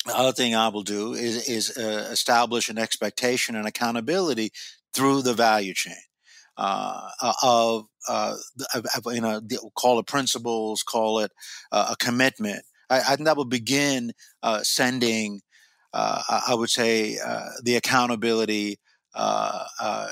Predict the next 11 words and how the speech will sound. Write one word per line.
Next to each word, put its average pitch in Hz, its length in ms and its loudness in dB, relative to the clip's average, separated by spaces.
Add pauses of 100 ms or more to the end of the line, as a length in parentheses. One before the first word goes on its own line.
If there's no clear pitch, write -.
(120)
to 127 100 -2
the 113 100 0
market, 110 520 4 (420)
that 113 140 2
this 117 200 2
is 110 40 -4
a 104 80 -4
serious 123 460 0
problem, 107 680 2 (480)
and 104 600 4 (560)
b-, - 80 -18